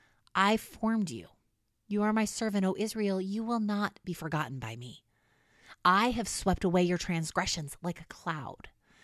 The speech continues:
and your sins like mist. Return to me, for I have redeemed you." God has always been a barrier-moving, sea-parting, sin-sweeping, life-giving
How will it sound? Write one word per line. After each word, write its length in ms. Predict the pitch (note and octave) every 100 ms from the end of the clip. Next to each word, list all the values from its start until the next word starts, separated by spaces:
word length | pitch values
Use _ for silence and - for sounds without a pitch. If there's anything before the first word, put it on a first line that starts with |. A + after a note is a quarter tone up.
| - -
and 100 | G3
your 100 | G3
sins 580 | - A#3+ A#3+ B3+ - - -
like 200 | E3 -
mist. 520 | E3 D3 - - - _ _ _ _ _ - - -
Return 720 | G3+ A3+ - - C4 B3+ C4 C4 -
to 100 | A#3
me, 320 | G#3+ A3 E3+
for 260 | - F#3+ -
I 220 | F3+ F#3 G#3+
have 340 | - G3+ F#3+ -
redeemed 540 | F#3 F3 F#3 F#3 F#3
you." 300 | E3 C#3 E3 _ _ _ _ _ _ - _ _ _ _ _ _ _ _ _ _
God 240 | G3 F#3+ G#3+
has 180 | G#3 -
always 320 | F3 F3+ G#3
been 340 | F#3 D#3 C3 C#3+ - - _ -
a 140 | F3+
barrier-moving, 1300 | E3 F3 E3+ F3+ F3+ F#3+ F#3+ - E3+ D#3+ D3 C3+ C3+ -
sea-parting, 1200 | - - G#3 A3 A3+ _ - - E3 D3+ C#3 D#3+
sin-sweeping, 1200 | - - F#3+ F3+ F3 - - - E3 - C3 B2+ - _
life-giving 1160 | D#3+ D#3 D3+ - _ _ _ - D3+ C3+ C3